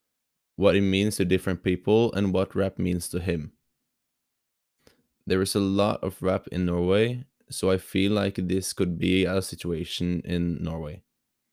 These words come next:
Almost all of my friends and myself are listening to rap every day. I liked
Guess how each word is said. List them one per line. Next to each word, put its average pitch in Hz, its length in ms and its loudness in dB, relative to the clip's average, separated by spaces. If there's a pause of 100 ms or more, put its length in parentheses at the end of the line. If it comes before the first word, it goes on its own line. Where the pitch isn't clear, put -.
(1040)
Almost 101 400 4
all 104 220 6
of 104 100 0
my 98 180 0
friends 107 520 0
and 95 300 -2
myself 101 600 0
are 92 160 0
listening 95 380 -2
to - 180 -6
rap 92 200 -4 (140)
every 101 320 0
day. 73 300 -8 (1400)
I 104 100 6
liked 98 360 6